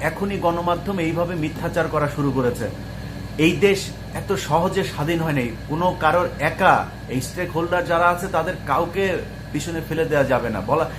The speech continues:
মানে, এইটা বলা যাবে না, "আমি একা করেছি, সে একা করেছে, ও একা করেছে।" No, সবাই মিলে এই দেশ স্বাধীন করেছে।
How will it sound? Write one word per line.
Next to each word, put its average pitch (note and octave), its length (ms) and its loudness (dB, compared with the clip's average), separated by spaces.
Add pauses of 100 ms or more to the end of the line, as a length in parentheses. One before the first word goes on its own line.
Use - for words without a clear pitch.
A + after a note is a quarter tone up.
(160)
মানে, C3 140 0
এইটা C#3+ 220 4
বলা E3+ 220 4
যাবে E3+ 220 2
না, E3 100 2
"আমি D#3 220 2
একা F3 200 0
করেছি, E3 500 -2
সে D3+ 120 -2
একা E3 260 2
করেছে, E3 320 -4
ও D#3 120 4
একা D#3+ 180 2
করেছে।" C#3+ 300 -2
No, F#3 220 4
সবাই F3 360 4
মিলে F3+ 240 -2
এই E3 60 0
দেশ D3+ 180 -4
স্বাধীন C#3 240 -2
করেছে। A2 380 -2